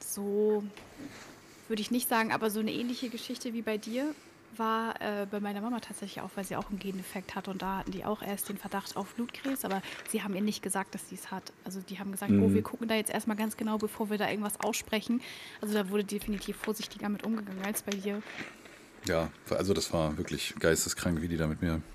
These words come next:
Speaker 2: umgegangen sind. Auch die, die Schwestern, die haben sich richtig gefreut. „Ja, sehen wir uns ab bald wieder. Ist ja cool, dass Sie jetzt öfter hier sind.“ Ey, wollt
Speaker 1: Ja,
Speaker 2: ihr mich
Speaker 1: super.
Speaker 2: verarschen? Ich hab
Speaker 1: Wünscht
Speaker 2: grad die
Speaker 1: man ja auch
Speaker 2: Todesnachricht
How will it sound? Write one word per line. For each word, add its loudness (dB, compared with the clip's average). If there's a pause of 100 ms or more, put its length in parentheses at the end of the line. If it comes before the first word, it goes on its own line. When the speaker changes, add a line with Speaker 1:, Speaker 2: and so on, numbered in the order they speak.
(760)
Speaker 2:
umgegangen 4
sind. 2
Auch 4
die, 4 (360)
die 2
Schwestern, 12
die 6
haben 6
sich 2
richtig 2
gefreut. 6
„Ja, 12
sehen 4 (120)
wir 2
uns 4
ab 2
bald 2
wieder. 4
Ist 2
ja 0 (140)
cool, 6
dass 4
Sie -2
jetzt 0
öfter 4
hier 6
sind.“ 6 (580)
Ey, 0
wollt 4
Speaker 1:
Ja, 4
Speaker 2:
ihr 4
mich 2
Speaker 1:
super. 4
Speaker 2:
verarschen? 8
Ich 4
hab 4
Speaker 1:
Wünscht 2
Speaker 2:
grad 6
die 0
Speaker 1:
man 4
ja 6
auch -2
Speaker 2:
Todesnachricht 10